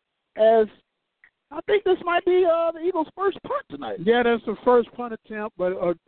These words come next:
Speaker 2: a good run by Carroll. Looked like he was running into nothing, then he
Speaker 1: Right.
Speaker 2: turned it into a positive gain. And so the punting unit will come out for the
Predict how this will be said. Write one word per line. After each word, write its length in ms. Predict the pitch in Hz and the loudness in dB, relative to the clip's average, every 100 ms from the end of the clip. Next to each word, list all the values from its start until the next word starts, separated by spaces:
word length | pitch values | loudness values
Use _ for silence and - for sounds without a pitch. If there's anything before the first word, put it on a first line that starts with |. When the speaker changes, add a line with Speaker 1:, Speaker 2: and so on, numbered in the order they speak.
| 160 | -4
Speaker 2:
a 60 | |
good 320 | 147 127 240 262 156 | -4 2 2 2 -2
run 360 | 202 214 185 | -2 0 0
by 160 | 156 147 - | 0 -2 0
Carroll. 360 | 202 180 156 - _ _ _ | 4 6 6 2 _ _ _
Looked 220 | 143 254 214 | -4 -4 -2
like 180 | 180 | -6
he 180 | - 190 | -6 -4
was 180 | 156 131 135 | -2 -2 2
running 300 | 196 202 175 | 4 4 0
into 320 | 151 - 143 | -2 0 -2
nothing, 640 | 135 147 165 254 - 143 147 | -2 0 2 2 2 -4 -2
then 140 | 151 | 0
he 60 | 151 | 4
Speaker 1:
Right. 380 | 147 165 208 208 | 4 6 4 2
Speaker 2:
turned 100 | 170 | 0
it 60 | |
into 240 | 156 - 151 | -4 -2 -2
a 60 | |
positive 600 | - 175 170 160 147 131 | 0 0 0 0 0 0
gain. 440 | 131 165 185 143 127 - _ - _ - | 0 -2 0 -2 -6 -12 _ -20 _ 2
And 220 | 143 147 | 2 4
so 120 | 175 170 | 4 4
the 100 | 143 | 0
punting 380 | 175 202 220 | -4 -4 -2
unit 220 | 196 196 190 | -2 2 2
will 80 | |
come 220 | 151 202 190 | 2 0 2
out 160 | 175 | 2
for 80 | |
the 80 | 180 | 4